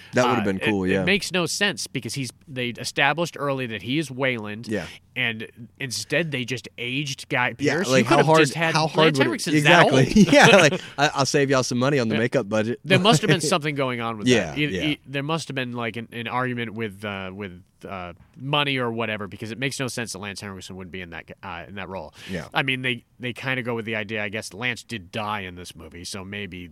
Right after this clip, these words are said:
Speaker 2: that was the reason they
Speaker 1: I
Speaker 2: did it.
Speaker 1: guess. Well,
Speaker 2: Yeah, so.
Speaker 1: I thoroughly enjoyed this movie.
Speaker 2: There were
Speaker 1: It
Speaker 2: parts
Speaker 1: was,
Speaker 2: of it I
Speaker 1: was
Speaker 2: liked.
Speaker 1: it a great movie? No, I enjoyed it.
Speaker 2: Yeah.
Speaker 1: You know what I
Speaker 2: <laughs>
Speaker 1: mean?
Speaker 2: Was it better than Requiem? Yes.
Speaker 1: Yes, yes, it was.
Speaker 2: <laughs>
Speaker 1: I, I will definitely say there is one movie out there that this is
Speaker 2: <laughs> Yeah,
Speaker 1: better
Speaker 2: we're gonna
Speaker 1: than.
Speaker 2: stay away from Requiem.
Speaker 1: Yeah,
Speaker 2: We're
Speaker 1: we're
Speaker 2: not
Speaker 1: not
Speaker 2: gonna
Speaker 1: even gonna
Speaker 2: touch
Speaker 1: touch it. Um,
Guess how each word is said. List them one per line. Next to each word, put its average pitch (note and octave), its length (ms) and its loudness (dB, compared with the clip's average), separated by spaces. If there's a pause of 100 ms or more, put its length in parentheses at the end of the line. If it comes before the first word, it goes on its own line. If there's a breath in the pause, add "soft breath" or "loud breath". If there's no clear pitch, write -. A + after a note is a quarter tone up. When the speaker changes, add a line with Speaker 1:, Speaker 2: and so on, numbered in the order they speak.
Speaker 2:
that F2+ 260 -8
was A2+ 180 -10
the A#2 100 -12
reason B2+ 300 -8
they B2 140 -8
Speaker 1:
I B2+ 100 -4
Speaker 2:
did C3+ 80 -4
it. D#3 60 -6
Speaker 1:
guess. - 420 -8 (880 loud breath)
Well, A#2 260 4
Speaker 2:
Yeah, - 80 -18
so. F2+ 280 -14 (380)
Speaker 1:
I D3+ 100 6
thoroughly B2+ 380 2
enjoyed E2+ 340 -6
this - 160 -16
movie. C#2 220 -18 (120)
Speaker 2:
There F#3 120 4
were C4 80 6
Speaker 1:
It B3 40 4
Speaker 2:
parts C#4 180 6
Speaker 1:
was, C#4 80 8
Speaker 2:
of A#3 60 4
it A#3 60 4
I G#3 100 8
Speaker 1:
was F3+ 100 8
Speaker 2:
liked. G3+ 120 8
Speaker 1:
it F#3+ 40 4
a E3 40 2
great E3+ 280 4
movie? G#3+ 260 4
No, A2 320 2
I G#2+ 200 -2
enjoyed G#2 540 -2
it. - 300 -12
Speaker 2:
Yeah. A2 100 -2
Speaker 1:
You A#2 60 4
know A2+ 100 2
what A2 100 2
I A2 80 2
Speaker 2:
<laughs> - 0 -
Speaker 1:
mean? B2 140 4
Speaker 2:
Was C3+ 160 4
it D#3+ 100 -4
better D#3 220 0
than D#3 180 -6
Requiem? F3+ 480 -4
Yes. C3+ 440 -6
Speaker 1:
Yes, E3 320 6
yes, - 240 6
it G3 100 8
was. F3+ 280 8
Speaker 2:
<laughs> - 0 -
Speaker 1:
I, A#2 420 2
I A#2+ 40 2
will A2+ 140 0
definitely C#3 540 2
say D3 180 2
there C3+ 160 0
is G#2 160 -2
one C3+ 300 4
movie D3 320 4
out C#3 200 0
there C3+ 200 4
that D#3+ 180 4
this E3+ 200 6
is A2+ 60 0
Speaker 2:
<laughs> - 20 -2
Yeah, D#3+ 100 6
Speaker 1:
better G3 120 8
Speaker 2:
we're - 60 8
gonna G3+ 120 8
Speaker 1:
than. F3+ 140 8
Speaker 2:
stay F#3+ 80 10
away F3 180 6
from B2+ 180 -6
Requiem. B2 320 -2
Speaker 1:
Yeah, A#2 100 6
Speaker 2:
We're A2 80 6
Speaker 1:
we're C3 60 6
Speaker 2:
not C3 80 4
Speaker 1:
not - 60 4
Speaker 2:
gonna A2+ 80 6
Speaker 1:
even G2+ 120 0
gonna F#2 160 0
Speaker 2:
touch E2 280 -2
Speaker 1:
touch - 20 -4
it. - 260 -10
Um, F2+ 760 -2